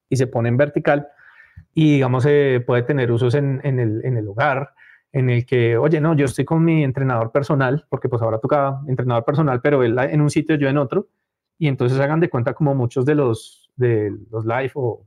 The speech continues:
en Facebook o en Instagram, es como esa, mm, inmersión en la que tengo una pantalla de cuarenta y tres pulgadas en vertical y, por ejemplo, mi, mi entrenador me va diciendo, "Ay, venga, pero es que acuérdate de los noventa grados del codo, estás haciendo mal el ejercicio", y, pues, yo frente a la pantalla, pues,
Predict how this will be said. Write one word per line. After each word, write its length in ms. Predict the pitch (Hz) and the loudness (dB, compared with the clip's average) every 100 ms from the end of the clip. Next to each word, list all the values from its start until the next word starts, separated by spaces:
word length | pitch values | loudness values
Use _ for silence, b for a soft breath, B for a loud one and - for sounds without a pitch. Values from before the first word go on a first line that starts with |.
| _ | _
en 140 | 120 | -8
Facebook 320 | 123 135 123 123 | -4 -2 -2 -2
o 40 | |
en 100 | 120 | -2
Instagram, 500 | 123 - 151 190 233 _ _ _ - | -2 -2 -2 -2 -4 _ _ _ -6
es 140 | 127 | -2
como 360 | 156 156 - _ - | 2 0 -2 _ -6
esa, 360 | 139 123 147 165 | -4 0 0 0
mm, 320 | 165 135 - - | -2 -2 -4 0
inmersión 500 | 151 135 120 156 185 | 0 2 0 0 2
en 80 | |
la 80 | 170 | 0
que 100 | 147 | -4
tengo 160 | 123 120 | -4 -2
una 140 | 139 | -2
pantalla 320 | 165 147 123 | -2 -2 -2
de 40 | 127 | -2
cuarenta 260 | 151 143 123 | -2 -2 -4
y 40 | |
tres 180 | 127 123 | -6 -4
pulgadas 320 | 143 135 135 | 0 0 0
en 100 | 151 | 0
vertical 500 | 147 165 160 151 - B B B | 0 -2 -2 -2 -4 B B B
y, 80 | 131 | -4
por 180 | 139 131 | 0 0
ejemplo, 300 | 127 123 135 | 0 0 2
mi, 260 | 151 143 | 2 2
mi 140 | 131 131 | 0 -2
entrenador 520 | 123 123 123 117 117 | -2 0 0 0 0
me 80 | 131 | 0
va 40 | |
diciendo, 280 | 131 127 123 | 0 -2 0
"Ay, 140 | 127 139 | 0 0
venga, 280 | 131 127 | -2 -2
pero 140 | - 110 | -2 -6
es 80 | - | -2
que 260 | 127 123 - - | -2 -2 -6 -8
acuérdate 460 | 139 131 131 - | -4 0 -2 0
de 60 | 151 | 0
los 100 | 151 | 2
noventa 320 | 143 123 127 | 0 0 0
grados 240 | 135 139 139 | 0 0 0
del 140 | 117 | -2
codo, 240 | 165 127 | 0 -2
estás 200 | 104 113 | -4 -6
haciendo 300 | 117 131 131 | -6 -6 -4
mal 160 | 131 127 | -2 0
el 100 | 127 | 0
ejercicio", 540 | 123 123 170 151 107 _ _ _ - | -2 -2 0 -2 -4 _ _ _ -6
y, 60 | 135 | -4
pues, 160 | 127 123 | 0 0
yo 120 | 120 | 0
frente 240 | 135 123 | 0 0
a 20 | |
la 120 | 147 143 | -2 -2
pantalla, 440 | 123 110 117 123 | -4 -2 -2 -2
pues, 300 | 135 123 - | -4 -6 -10